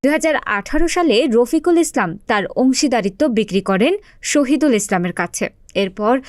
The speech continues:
শহীদুল ইসলাম ও ইয়াসিন আলী যৌথভাবে ইটভাটাটি পরিচালনা করতে থাকেন। দুই হাজার বাইশ সালে ইয়াসিন আলী ভাটা পরিচালনার জন্য অর্থ দিতে না পারলে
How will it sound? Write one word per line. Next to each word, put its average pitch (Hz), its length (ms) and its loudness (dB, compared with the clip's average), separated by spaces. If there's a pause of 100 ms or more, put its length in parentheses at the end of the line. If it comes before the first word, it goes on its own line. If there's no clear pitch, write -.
(140)
শহীদুল 196 420 -2
ইসলাম 285 360 -2
ও 214 80 2
ইয়াসিন 190 440 -2
আলী 185 240 0
যৌথভাবে 202 720 -2 (240)
ইটভাটাটি 262 640 -2
পরিচালনা 214 680 -2
করতে 214 320 -4
থাকেন। 190 340 -6 (380)
দুই 277 100 2
হাজার 339 200 0
বাইশ 294 280 -2
সালে 349 200 2
ইয়াসিন 269 460 2
আলী 254 220 2
ভাটা 240 360 -2
পরিচালনার 202 680 0
জন্য 220 400 0 (240)
অর্থ 226 340 -2
দিতে 220 280 0
না 185 160 0
পারলে 226 460 0